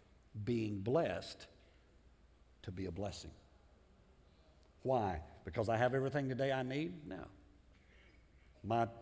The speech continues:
attention is not on the blessing. My attention is on the blesser. And because he has blessed me, and yes, I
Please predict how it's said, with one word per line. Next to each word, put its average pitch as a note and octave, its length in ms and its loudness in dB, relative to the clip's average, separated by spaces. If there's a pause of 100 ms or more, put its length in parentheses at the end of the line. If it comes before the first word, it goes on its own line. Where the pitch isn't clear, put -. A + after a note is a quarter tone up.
(120)
attention C3 540 0
is A2+ 140 -4
not C3 240 -2
on A#2 320 -2
the G#2 60 -2
blessing. G2 580 -4 (640)
My G2+ 260 -4
attention F2 580 -4 (1000)
is F2+ 140 -6
on F2+ 100 -6
the E2+ 80 -4
blesser. E2+ 640 -4 (1300)
And F#2+ 140 -6
because G2 420 0
he F3+ 300 -2
has A2 200 0
blessed F#2 420 -4
me, E2+ 260 -8 (280)
and G#2 260 0
yes, B2 420 -2
I G#2 220 -6